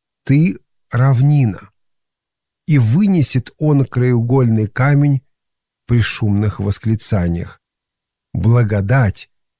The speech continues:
благодать на нем». Вот краеугольный камень — это Христос. Краеугольный камень, который отвергли строители.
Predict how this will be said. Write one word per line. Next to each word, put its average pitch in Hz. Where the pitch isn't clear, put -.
благодать 107
на 104
нем». 92
Вот -
краеугольный 131
камень — 156
это -
Христос. -
Краеугольный 117
камень, 127
который 107
отвергли 123
строители. 104